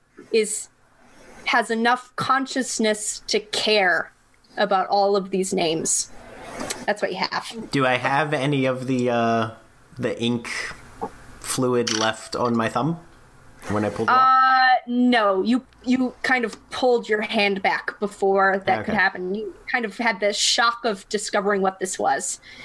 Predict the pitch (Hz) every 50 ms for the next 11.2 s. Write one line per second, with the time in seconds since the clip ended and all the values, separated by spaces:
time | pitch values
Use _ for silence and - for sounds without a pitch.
0 | - - - 240 233 240 226 - 240 196 190 - 220 220 - - 233 208 196 185
1 | 190 202 190 190 196 196 208 202 202 - 202 180 - 180 185 185 160 - - 214
2 | 190 185 196 - - 190 - 147 - - - - - - - - - - - -
3 | - - - - - - - - - - - - - - - - - - - -
4 | - - - - - - - - - - - - - - - - - - - -
5 | - - - - - - - - - - - - - - - - - - - -
6 | 131 135 135 139 147 143 143 139 135 - 123 117 113 113 117 117 117 117 120 117
7 | - - - - 90 87 85 80 78 78 76 76 80 87 104 120 120 - - -
8 | - - - - - - - - - - - - - - - 523 - - - -
9 | - - 117 - - - - - 143 139 127 123 123 139 135 123 123 - 156 156
10 | 151 143 139 139 120 117 113 - 117 - - - 127 123 123 123 120 - 127 117
11 | 113 - -